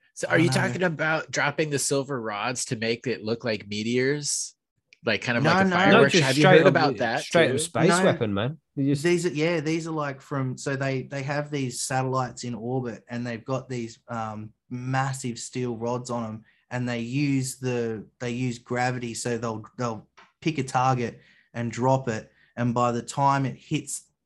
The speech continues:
Speaker 2: it hits its target, it's reached, well, like, um, terminal velocity or whatever, 'cause it's been
Speaker 1: Right.
Speaker 2: dropped from
Speaker 1: Yeah.
Speaker 2: orbit. And it
Speaker 1: <clears throat> Yep.
Speaker 2: just apparently just decimates everything worse than,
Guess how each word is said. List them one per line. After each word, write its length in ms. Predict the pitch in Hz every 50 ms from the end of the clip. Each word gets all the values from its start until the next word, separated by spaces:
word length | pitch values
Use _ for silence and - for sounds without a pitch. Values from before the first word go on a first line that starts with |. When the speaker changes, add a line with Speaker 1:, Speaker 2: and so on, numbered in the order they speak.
| _ -
Speaker 2:
it 100 | 123 117
hits 240 | 131 147 - - -
its 200 | 120 - - -
target, 520 | - 135 127 135 135 131 120 117 110 - -
it's 260 | 123 113 113 - -
reached, 260 | 131 127 117 104 - 110
well, 300 | 117 127 127 123 120 - 117
like, 200 | 110 107 98 - _ _ _ _ -
um, 600 | 117 110 113 113 110 110 107 104 101 98 101 - - _
terminal 360 | - - 143 127 123 117 113
velocity 480 | 110 113 107 113 123 127 127 - 131 123
or 40 | 117
whatever, 220 | 117 113 107 104 104
'cause 120 | 113 110
it's 80 | 110 113
been 140 | - 110
Speaker 1:
Right. 100 | 101 -
Speaker 2:
dropped 220 | 117 117 117 - -
from 120 | 120 107
Speaker 1:
Yeah. 220 | 104 110 117 110 104
Speaker 2:
orbit. 180 | 110 - - - _ - - - 170 185 143 113 98
And 160 | 120 127 123
it 60 | 117
Speaker 1:
<clears throat> 20 | 107
Yep. 80 | 98
Speaker 2:
just 160 | 110 127 120 -
apparently 440 | - - 127 123 123 117 117 117 113
just 260 | 120 110 - - -
decimates 600 | 123 117 117 - - 120 117 113 113 110 104 -
everything 480 | 113 113 113 117 113 113 113 107 107 104
worse 380 | 104 113 117 117 113 - -
than, 280 | - 117 113 104 101 -